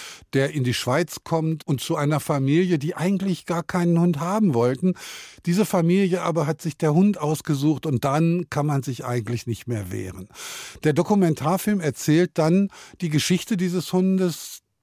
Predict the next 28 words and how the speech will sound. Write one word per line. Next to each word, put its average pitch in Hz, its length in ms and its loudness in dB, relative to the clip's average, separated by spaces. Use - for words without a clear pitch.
Martin 147 340 0
Skalski 165 540 0
ist 160 220 -2
dafür 147 200 0
nach 135 200 0
Rumänien 156 500 2
gefahren, 147 480 0
um 127 100 0
herauszufinden, 147 920 0
wie 131 80 2
dieser 127 280 0
Hund 143 140 2
auf 135 140 -4
der 127 100 -2
Straße 156 480 -4
gelebt 131 460 0
hat 127 160 0
und 147 160 4
findet 160 340 0
heraus, 139 420 0
dass 165 200 -4
er 160 60 2
eine 151 180 -2
Partnerin 117 720 -4
hatte. 92 240 -10
Und 117 160 -4
diese 139 180 0
Partnerin 185 720 0